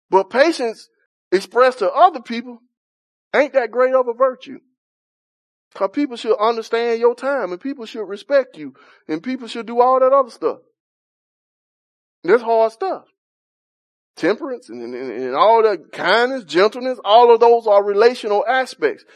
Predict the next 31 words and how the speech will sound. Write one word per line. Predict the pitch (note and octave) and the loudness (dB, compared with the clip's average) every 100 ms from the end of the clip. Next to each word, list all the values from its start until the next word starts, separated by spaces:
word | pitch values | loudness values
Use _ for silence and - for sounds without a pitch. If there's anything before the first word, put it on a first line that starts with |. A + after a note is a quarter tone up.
| - _ | -20 _
And | D#3+ A3+ | -2 0
watch | B3+ | 0
how | A#3 | -2
Paul, | G3+ A#3 A#3 G#3+ F#3+ _ _ _ _ _ _ | -2 0 2 0 -2 _ _ _ _ _ _
he, | A3 F#3+ | -14 -12
he | G#3+ | -8
messed | A3 A3+ | -4 -4
this | A3 | -6
thing | G#3 G#3 G3+ | -6 -4 2
all | G#3 G#3 | 2 2
the | |
way | G3+ F#3 | 0 -2
up, | C3+ | -2
and | C#3 | -6
he | E3 | -12
take | F#3 G#3 F3+ | -6 -6 -2
jabs. | G3+ G3 - - _ _ _ _ _ _ _ _ | -2 -2 -4 -10 _ _ _ _ _ _ _ _
He | D#3+ | -8
say, | E3 G3 D3 | -2 0 0
"And | C3+ | 2
they | F3 B3+ | 2 4
that | A#3+ | 2
are | G#3 | 0
Christ | - B3+ C4 A3 | 0 -2 -2 -2
have | F#3+ F3+ - | -2 -2 -4
crucified | - D4+ - - D3 C3 A#2 | -8 -6 -6 -6 -2 -2 -4
the | C3 | -10
flesh | - F2+ - _ _ _ | -12 -12 -12 _ _ _
with | C#3 A#3+ B3 | -6 -6 -4
the | A#3 | -8
affections | A#3 F#3 F3 - C3+ | -4 -2 -2 -4 -16